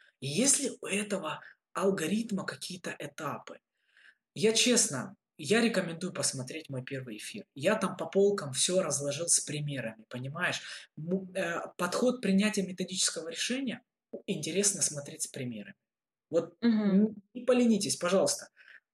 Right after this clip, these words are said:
Speaker 1: И слушатели, которые слушают, посмотрите, пожалуйста, вы много интересного для себя извлечёте.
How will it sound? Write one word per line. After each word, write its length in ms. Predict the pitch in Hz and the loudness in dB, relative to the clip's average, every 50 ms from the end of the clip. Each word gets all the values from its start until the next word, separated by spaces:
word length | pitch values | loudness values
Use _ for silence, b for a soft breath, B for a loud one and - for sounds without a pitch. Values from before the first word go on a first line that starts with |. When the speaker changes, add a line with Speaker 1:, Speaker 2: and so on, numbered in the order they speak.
| _ _ | _ _
Speaker 1:
И 200 | - 202 180 175 | -4 -4 0 4
слушатели, 560 | 175 - - 254 254 - 220 190 - 175 170 | 4 4 6 4 4 4 2 2 0 -2 -4
которые 420 | 156 - 165 165 - 165 160 151 147 | -4 -4 -4 -2 -2 -2 0 0 -2
слушают, 480 | - - 151 151 147 - - 139 131 _ _ _ _ _ | -2 -4 -4 -6 -6 -6 -8 -10 -12 _ _ _ _ _
посмотрите, 580 | - 214 214 262 262 254 254 262 240 185 185 | 2 4 4 4 2 0 0 0 -2 -2 -2
пожалуйста, 460 | - 185 180 175 175 143 131 - - 139 | -2 -2 -2 0 0 0 0 -2 -4 -2
вы 100 | 175 196 | 0 2
много 340 | 214 233 254 240 220 226 | 2 4 2 2 2 2
интересного 480 | 220 190 202 214 220 208 - - 185 180 | 2 2 0 0 0 0 0 -2 -4 -4
для 120 | - 185 | -4 -4
себя 320 | 175 - - 180 - 175 165 | -4 -4 -4 -4 -4 -4 -4
извлечёте. 680 | 165 - - 175 170 - - 165 139 120 - - | -4 -6 -10 -10 -6 -6 -4 -4 -6 -8 -10 -12